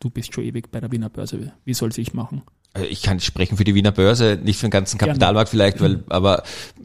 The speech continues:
Speaker 2: bei uns findest du, äh, einerseits die klassischen Jobs, die man von der Uni dann nimmt, Marketing, Legal, ja, äh, aber es gibt sehr spezielle Aufgaben wie Indexberechnung, äh, Marktsteuerung, auch Listing,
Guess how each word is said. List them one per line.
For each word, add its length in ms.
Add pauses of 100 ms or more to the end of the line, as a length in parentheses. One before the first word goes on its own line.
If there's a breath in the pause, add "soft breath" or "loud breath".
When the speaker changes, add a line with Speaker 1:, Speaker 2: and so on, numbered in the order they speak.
(120)
Speaker 2:
bei 200
uns 280
findest 480
du, 460 (160)
äh, 440 (280)
einerseits 420
die 60
klassischen 500
Jobs, 680 (1080)
die 80
man 320
von 280
der 100
Uni 200
dann 300
nimmt, 400 (340)
Marketing, 720 (160)
Legal, 420 (160)
ja, 380 (420 soft breath)
äh, 60
aber 380
es 100
gibt 160
sehr 180
spezielle 420
Aufgaben 680
wie 240
Indexberechnung, 880 (120)
äh, 40 (600)
Marktsteuerung, 960
auch 220
Listing, 500